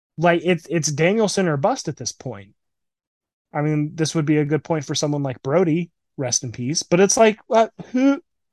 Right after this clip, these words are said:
even if you do something like give someone a miracle win like Eddie Kingston or Darby Allin, we don't have the next person up to then beat them for the title. I,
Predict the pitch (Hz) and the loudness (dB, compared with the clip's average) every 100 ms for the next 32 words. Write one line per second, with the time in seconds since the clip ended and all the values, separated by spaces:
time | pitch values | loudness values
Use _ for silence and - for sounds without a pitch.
0 | _ _ _ _ - 220 254 247 240 226 | _ _ _ _ 0 4 4 4 0 0
1 | 226 240 226 208 190 151 190 - 202 185 | 2 0 0 2 2 2 2 2 0 -2
2 | 170 180 185 180 151 165 190 147 127 151 | -2 -4 -4 -4 -2 -2 -2 -6 -6 -4
3 | 170 180 - 180 190 - 139 123 117 117 | 0 0 -2 -2 0 -2 -2 -6 -10 -12
4 | - 143 147 143 131 151 156 165 156 143 | -6 -4 -2 -2 -2 0 2 2 2 4
5 | 185 165 110 104 - _ _ _ _ _ | 4 4 -2 -12 -18 _ _ _ _ _
6 | _ - 190 233 208 226 190 214 214 - | _ 0 2 4 4 2 4 0 0 -2
7 | - 214 202 160 214 - 190 156 196 202 | -2 -2 -2 0 -2 -2 -4 0 0 0
8 | 147 180 208 143 147 214 233 - 185 170 | 0 0 -2 -2 0 2 0 -2 -4 -4
9 | 190 233 180 87 - _ _ _ _ _ | -2 -2 -2 -8 -18 _ _ _ _ _
10 | _ _ _ _ _ _ _ 160 160 170 | _ _ _ _ _ _ _ 0 4 4
11 | 175 | 2